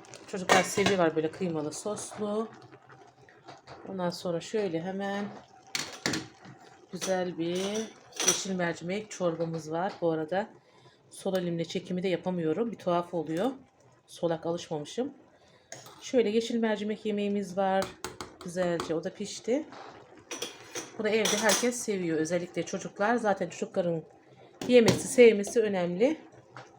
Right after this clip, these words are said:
O yüzden hemen şöyle bir de tatlı yaptım. Olmazsa olmaz. Ee, geçenlerde çikolatalı puding yapmıştım. Bu sefer de böyle vanilyalı. Bunu Funda istemişti.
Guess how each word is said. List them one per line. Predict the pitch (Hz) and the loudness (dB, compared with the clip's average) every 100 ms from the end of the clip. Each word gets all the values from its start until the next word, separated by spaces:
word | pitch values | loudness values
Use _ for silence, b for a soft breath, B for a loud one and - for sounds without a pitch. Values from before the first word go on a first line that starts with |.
| - - - - - - - - | -20 -20 -20 -20 -20 -20 -18 -2
O | 220 | 2
yüzden | 208 196 214 208 214 214 - - - | 2 0 0 0 0 -4 -8 -12 -4
hemen | 226 214 | 0 2
şöyle | 196 240 196 | 4 4 4
bir | 208 | 4
de | 247 | 2
tatlı | 208 185 - | 2 0 2
yaptım. | 202 170 - 202 254 285 | 2 2 0 0 2 2
Olmazsa | 180 175 170 - 160 | 2 0 -2 0 2
olmaz. | 196 208 196 214 277 285 - _ _ _ b b b _ _ _ _ - | 2 0 0 2 0 -2 -14 _ _ _ b b b _ _ _ _ -8
Ee, | 180 175 | -6 -4
geçenlerde | 190 - 208 196 190 226 240 | -4 0 2 4 2 2 0
çikolatalı | - 220 190 - | 0 0 0 -4
puding | 165 165 170 | -6 -4 -2
yapmıştım. | 160 165 - 240 226 | -4 -6 -6 -4 -2
Bu | |
sefer | 208 202 175 156 | 0 0 2 2
de | 156 175 | 0 0
böyle | 185 202 202 | 0 0 2
vanilyalı. | 180 180 165 165 233 285 - b b b b b - | 0 0 0 2 2 0 -10 b b b b b -4
Bunu | 202 190 | -2 0
Funda | 214 196 202 | 0 2 2
istemişti. | 202 - 165 160 - 240 294 | 2 -2 -2 -2 0 2 2